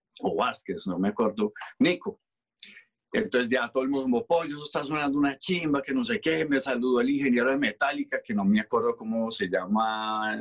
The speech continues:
el, en esa época, pero era el man, así que le salía en todos los magazines, un man con una barba hasta acá, weón. Así que todo el mundo era como,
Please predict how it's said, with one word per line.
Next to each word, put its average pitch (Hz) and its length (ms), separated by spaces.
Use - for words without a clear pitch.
el, 90 340
en 87 180
esa 98 200
época, 113 280
pero 98 160
era 87 280
el 95 100
man, 113 340
así 110 220
que - 80
le 120 100
salía 90 260
en 98 80
todos 113 140
los 110 160
magazines, 90 640
un 113 100
man 110 120
con 113 180
una 107 220
barba 104 360
hasta - 200
acá, - 420
weón. 95 480
Así 104 260
que 107 160
todo 107 180
el 107 80
mundo 107 220
era 107 140
como, 87 320